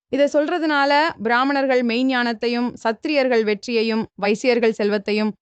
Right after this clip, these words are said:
மற்ற எல்லோரும் சுகத்தையும் பெறுவாங்க. அது மட்டும் இல்ல, தீராத நோயில இருக்கிறவங்களுக்கு நோய் நீங்கும்.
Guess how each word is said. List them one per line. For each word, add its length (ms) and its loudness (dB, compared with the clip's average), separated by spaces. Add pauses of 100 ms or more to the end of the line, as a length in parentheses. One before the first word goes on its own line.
(500)
மற்ற 420 0
எல்லோரும் 680 2
சுகத்தையும் 560 0
பெறுவாங்க. 460 0 (420)
அது 220 4
மட்டும் 280 4
இல்ல, 240 4
தீராத 540 4
நோயில 340 4
இருக்கிறவங்களுக்கு 480 2
நோய் 260 4
நீங்கும். 420 2